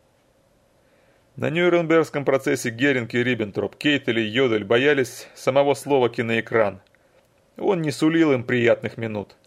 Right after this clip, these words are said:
Но никому из них и в голову не приходило подвергать сомнению то, что запечатлено хроникерами-документалистами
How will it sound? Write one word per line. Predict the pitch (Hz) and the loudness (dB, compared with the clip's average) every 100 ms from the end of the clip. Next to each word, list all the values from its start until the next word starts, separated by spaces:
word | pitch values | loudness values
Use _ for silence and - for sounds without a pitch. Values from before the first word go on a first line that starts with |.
| _ _ _ _ _ | _ _ _ _ _
Но | 120 147 | -6 -4
никому | 151 - 160 175 190 | -6 0 0 2 -2
из | 156 | -2
них | 170 156 | -4 -2
и | 165 | -2
в | 151 | 0
голову | 170 190 175 165 | 2 4 4 2
не | 156 | -2
приходило | 143 139 143 131 139 123 | -4 -2 -2 0 0 0
подвергать | 120 113 123 120 120 | -2 -2 0 0 0
сомнению | - 120 131 131 120 117 _ _ | -2 -4 -4 -6 -6 -10 _ _
то, | - 147 135 | -2 0 0
что | 123 | -2
запечатлено | 117 120 - 113 113 120 131 131 117 - - | -4 -6 -10 -12 -6 -4 0 -2 -2 -10 -10
хроникерами-документалистами | 117 113 110 123 120 117 110 107 113 110 104 113 123 120 117 110 | -6 -6 -4 -2 0 0 -2 -4 -6 -6 -2 0 0 -4 -8 -8